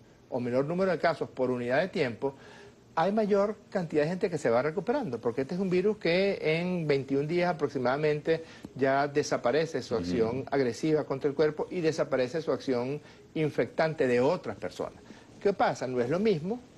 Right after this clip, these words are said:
Speaker 1: que nosotros hubiéramos tenido sesenta y cinco mil casos en el mes de abril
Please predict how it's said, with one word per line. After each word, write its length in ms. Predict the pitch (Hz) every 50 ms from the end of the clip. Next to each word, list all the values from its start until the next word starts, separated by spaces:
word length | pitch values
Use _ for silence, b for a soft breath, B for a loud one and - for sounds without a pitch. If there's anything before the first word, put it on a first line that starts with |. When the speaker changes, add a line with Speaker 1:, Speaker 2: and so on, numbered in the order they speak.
| - -
Speaker 1:
que 140 | - 139 127
nosotros 320 | 123 113 - 131 123 156
hubiéramos 320 | 151 156 160 165 175 156 -
tenido 300 | 185 185 190 185 160 139
sesenta 400 | - 131 - - 123 117 120 117
y 40 |
cinco 280 | - - 127 110 - 117
mil 120 | 127 143
casos 400 | 147 - 190 180 156 - 127 107 B B B B B B B -
en 160 | 139 117 120
el 80 | 117 113
mes 160 | 117 117 120
de 60 | 151
abril 380 | 190 220 240 220 196 220 254